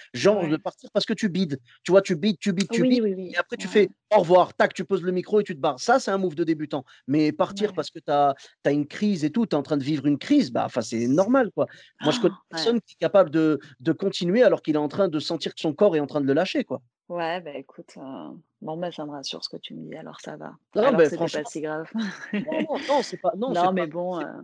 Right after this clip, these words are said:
Speaker 1: ça peut arriver, mais
Speaker 2: mais
Speaker 1: vraiment,
Speaker 2: tu vois,
Speaker 1: c'est
Speaker 2: n'empêche que ce soir-là, en fait, j'étais, finalement, j'étais très heureuse que mes amis soient dans la salle et, et qu'elles me
Speaker 1: Mm.
Speaker 2: ramènent chez moi ensuite, euh, <laughs> et que, tu vois, enfin, en fait, c'était hyper rassurant leur... leur présence, euh,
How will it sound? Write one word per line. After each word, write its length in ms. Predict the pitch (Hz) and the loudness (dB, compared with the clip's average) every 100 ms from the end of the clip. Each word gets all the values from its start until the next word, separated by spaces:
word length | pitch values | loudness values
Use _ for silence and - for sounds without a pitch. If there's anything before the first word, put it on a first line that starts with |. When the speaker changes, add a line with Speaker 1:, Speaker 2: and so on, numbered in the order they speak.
| - _ | -20 _
Speaker 1:
ça 220 | - 170 | -6 -4
peut 180 | - 180 | 2 2
arriver, 320 | 185 240 302 | 2 0 -2
mais 120 | 233 | 0
Speaker 2:
mais 120 | 180 214 | 2 2
Speaker 1:
vraiment, 100 | 214 | 2
Speaker 2:
tu 160 | 220 | -2
vois, 220 | 214 247 294 | -2 0 0
Speaker 1:
c'est 60 | |
Speaker 2:
n'empêche 420 | 233 196 208 247 | -4 -8 -8 -10
que 100 | - | -10
ce 140 | 196 208 | -12 -14
soir-là, 460 | - 185 170 190 | -14 -10 -8 -8
en 100 | 226 | -10
fait, 260 | 180 185 196 | -14 -16 -14
j'étais, 760 | 185 - 165 160 156 156 160 160 | -16 -16 -14 -12 -12 -12 -14 -16
finalement, 340 | - 156 156 | -20 -20 -20
j'étais 180 | 170 160 | -20 -20
très 300 | _ 185 170 | _ -10 -8
heureuse 220 | 165 165 | -8 -8
que 80 | 175 | -12
mes 180 | 165 160 | -14 -14
amis 180 | 165 | -16
soient 140 | 170 170 | -14 -12
dans 140 | 156 | -10
la 160 | 147 151 | -12 -12
salle 260 | - 165 | -8 -8
et, 380 | 160 143 - - _ | -8 -12 -12 -20 _
et 120 | - - | -18 -12
qu'elles 220 | 165 160 | -8 -6
me 80 | 160 | -6
Speaker 1:
Mm. 20 | |
Speaker 2:
ramènent 360 | 160 170 170 175 | -4 -4 -4 -6
chez 160 | - | -6
moi 180 | 160 165 | -6 -4
ensuite, 460 | 165 151 - 170 - | -6 -8 -10 -10 -8
euh, 260 | 143 - - - - | -6 -6 -8 -12 -14
<laughs> 220 | - - | -12 -2
et 80 | 208 | -2
que, 440 | - - - 196 | -2 -6 -4 -4
tu 200 | 185 - | -6 -8
vois, 160 | 165 180 | -4 -4
enfin, 160 | 175 170 | -2 -4
en 60 | |
fait, 160 | 170 180 | -6 -10
c'était 180 | 175 170 | -8 -8
hyper 220 | 165 180 | -6 -8
rassurant 460 | 165 170 180 170 180 | -8 -10 -12 -12 -10
leur... 320 | 165 156 156 | -10 -10 -12
leur 180 | 156 - | -12 -14
présence, 520 | - 165 170 170 | -12 -12 -12 -14
euh, 100 | - | -12